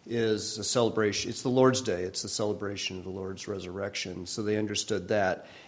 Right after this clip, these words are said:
and they saw the pattern of the week starting with that reality of Christ's resurrection, the week for, you know, for Christians.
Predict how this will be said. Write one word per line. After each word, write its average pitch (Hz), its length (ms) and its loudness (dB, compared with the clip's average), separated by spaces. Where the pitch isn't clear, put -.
and 101 140 -2
they 101 80 0
saw 110 240 4
the 101 120 0
pattern 113 540 4
of 95 100 -4
the 98 60 -4
week 113 580 2
starting 104 640 4
with 95 300 -4
that 92 380 0
reality 101 580 0
of 92 100 -8
Christ's 104 340 -4
resurrection, 95 640 -4
the 92 80 -6
week 120 260 2
for, 101 640 -6
you 104 100 -12
know, 90 100 -10
for - 160 -18
Christians. 98 580 -10